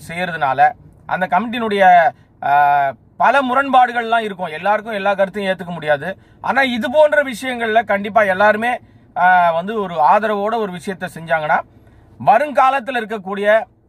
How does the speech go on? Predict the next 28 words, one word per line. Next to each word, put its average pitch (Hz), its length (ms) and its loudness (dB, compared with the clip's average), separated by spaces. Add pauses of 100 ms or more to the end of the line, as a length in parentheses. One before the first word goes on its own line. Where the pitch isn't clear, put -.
(180)
சந்ததிகளுக்கு, 214 800 -2 (600)
ஆ, 170 380 6
இந்த 196 340 -2
முதல-, 226 380 2
முதலாளிகள் 247 600 0
பற்றின 202 340 -6
நிறைய 226 340 -2
விஷயங்கள் 208 420 -6
வந்து 185 220 -8
வெளியே 170 220 -8
தெரியும், 151 280 -6
இந்த 180 140 -2
நிறுவனம் 185 440 0
பற்றி 160 180 -8
நிறைய 151 260 -2
விஷயம் 147 260 -8
வெளியே 151 200 -6
தெரியும், 127 400 -10 (260)
இந்தந்த 208 340 2
நிறுவனம் 247 380 0
இந்த 202 180 0
படத்தை 190 440 0
தயாரிச்சுதா 185 560 2 (260)
அப்படின்ற 185 420 -2
மாதிரி 165 340 -2
கேள்விகளுக்கும் 190 580 -6
பதில் 156 240 -6
கிடைக்கும். 120 360 -12